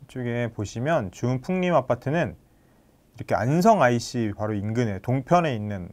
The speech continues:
아파트고요. 주은 청설 아파트는 안성 아이씨에서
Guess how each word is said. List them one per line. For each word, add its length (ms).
아파트고요. 760
주은 680
청설 400
아파트는 640
안성 340
아이씨에서 760